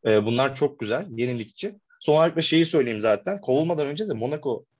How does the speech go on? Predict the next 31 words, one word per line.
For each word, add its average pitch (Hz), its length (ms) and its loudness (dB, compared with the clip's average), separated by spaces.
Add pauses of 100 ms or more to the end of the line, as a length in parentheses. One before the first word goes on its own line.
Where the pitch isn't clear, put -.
(120)
e, 104 160 -6
maçına 113 520 -6
üçlü 120 260 -6
çıkmıştı. - 640 -10 (680)
E, 98 300 2
burada 107 200 0
hatırlamayanlar 117 600 -4
olabilir 131 480 -4
ve 139 220 -4 (400)
Monaco'ya 135 380 0
kök 143 200 -2
söktürmüştü. 127 720 -8 (460)
Sonra - 180 2
Monaco'ya 160 380 2
elendi 143 400 2
diye 151 400 -4
kovulmuştu. 143 760 -4 (400)
E, 117 280 2
ki 165 120 2
o 147 120 6
Monaco 123 360 0
o 160 280 -4
sene 131 380 -6 (100)
yarı 117 220 -2
final 110 260 -6
yaptı 95 320 -10
galiba. 98 460 0 (220)
Zaten 120 360 -2 (100)
o 113 220 -2
Bernardo 110 400 0
Silva'lı, 113 600 -4